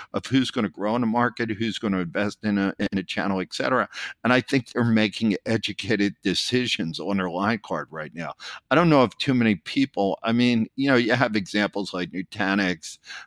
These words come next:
Pure, uh, some of the other, um, companies that are, re-, you know, Cohesity, that are relatively hot in the marketplace right now. I think they're, uh, logical adds. I think what you need to look at is who's getting deleted from the line card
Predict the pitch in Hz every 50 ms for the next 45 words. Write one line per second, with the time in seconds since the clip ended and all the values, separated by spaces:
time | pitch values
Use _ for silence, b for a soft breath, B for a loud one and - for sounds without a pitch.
0 | B _ - - - 117 113 104 104 101 98 98 98 92 87 82 _ - - 98
1 | 98 98 87 - - 123 117 113 104 101 98 92 98 101 98 98 98 95 - -
2 | 101 98 87 90 90 92 92 92 - - - - 117 - - 107 104 95 82 -
3 | 101 95 98 95 - 98 101 107 - - 113 104 104 98 85 82 87 - _ -
4 | - 113 104 92 92 107 104 90 - - 101 90 92 92 92 B B B B B
5 | B _ - 110 107 107 107 98 113 117 110 110 104 107 95 101 101 95 92 90
6 | 107 101 90 - - 98 95 92 98 104 104 - 120 - - 123 120 110 - -
7 | 117 120 117 110 117 123 127 135 131 - - 139 135 _ - 117 113 117 120 110
8 | 95 B B B B B B _ - - 98 98 101 95 92 101 104 107 107 -
9 | 95 - 95 95 90 87 107 113 117 110 101 90 - - - - - 117 - -
10 | - 139 _ - - - - - 139 131 117 113 117 123 113 - - 85 85 104
11 | 117 113 - - 110 98 90 95 78 78 87 - - - - 151 147 147 139 135
12 | - - - 101 104 101 95 85 - 90 95 92 104 117 120 117 117 92 - -
13 | - - 92 76 76 73 62 71 85 82 76 76 - - - - 69 69 69 -